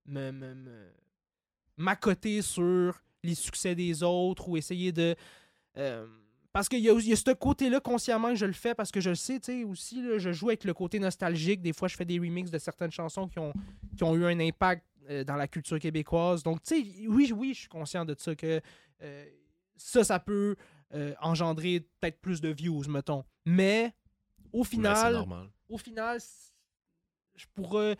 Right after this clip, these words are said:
Speaker 1: si, si les prochains, proch-, prochains objectifs que j'ai en tête, il faut,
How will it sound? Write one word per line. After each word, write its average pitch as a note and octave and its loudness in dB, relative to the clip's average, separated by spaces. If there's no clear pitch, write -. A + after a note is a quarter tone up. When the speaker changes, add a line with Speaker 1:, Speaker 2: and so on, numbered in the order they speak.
Speaker 1:
si, C#4 0
si A3 -6
les A3+ -2
prochains, C4+ -4
proch-, - -4
prochains A#3+ -4
objectifs G#3+ -4
que G#3+ -4
j'ai G3 -2
en G3+ 0
tête, G#3+ 0
il - -16
faut, A3 -6